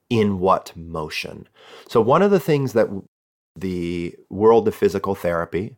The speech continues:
and slowly the, the more informed yoga teachers are picking up, is that pain in the front of the hip or pain in the groin upon hip flexion.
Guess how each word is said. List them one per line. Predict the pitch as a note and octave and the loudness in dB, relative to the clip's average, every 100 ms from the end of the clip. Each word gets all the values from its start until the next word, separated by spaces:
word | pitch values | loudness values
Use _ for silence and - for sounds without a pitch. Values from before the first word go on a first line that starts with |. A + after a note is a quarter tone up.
| _ | _
and | - F2+ | -8 -8
slowly | - - G2 F#2 F#2 F2+ F2 F2 | -6 -2 2 2 2 -2 -2 -6
the, | - F2+ F#2 - | -4 -4 -4 -6
the | F#2 | -4
more | F2+ F2+ | -2 -4
informed | F2+ - F2 E2+ E2+ | -4 -6 -6 -4 -4
yoga | E2+ E2 | -4 -6
teachers | - E2 - D#2+ | -10 -10 -10 -10
are | E2 | -10
picking | - G#2 G#2 D#2+ | -10 -10 -10 -10
up, | D#2 - _ - - - - - - _ | -12 -16 _ -20 -20 -20 -20 -20 -20 _
is | A#2+ G#2 F2+ | -2 -2 0
that | G2+ G2 _ | 0 0 _
pain | - - B2+ C3 C#3+ C3+ | -16 -6 -2 0 0 -2
in | - A#2 G2+ | -2 -6 -6
the | F2+ | -8
front | - - - - B2 D3+ D#3+ - - | -10 -18 -20 -6 0 2 0 -8 -4
of | C3 A#2+ A2 | -2 -2 0
the | A#2+ | -2
hip | - - A#2+ - - _ _ _ _ - | -2 -6 -6 -6 -18 _ _ _ _ 0
or | G2+ F#2+ | 2 2
pain | - - A#2 A#2 A2+ | -4 -6 -2 0 -2
in | G#2 G#2+ F#2+ | -4 -6 -6
the | F2 | -6
groin | D#2 - A2 C#3 B2+ D#2+ - C2+ F#2+ _ _ _ _ _ G#2 | -10 -8 -2 2 0 -2 -10 -16 -18 _ _ _ _ _ -4
upon | G#2+ - A2+ G2 F#2+ | -4 -6 -2 0 0
hip | F2+ - F2 - | -4 -6 -6 -6
flexion. | - - G2 - - - - | -14 -2 -2 -2 -10 -10 -14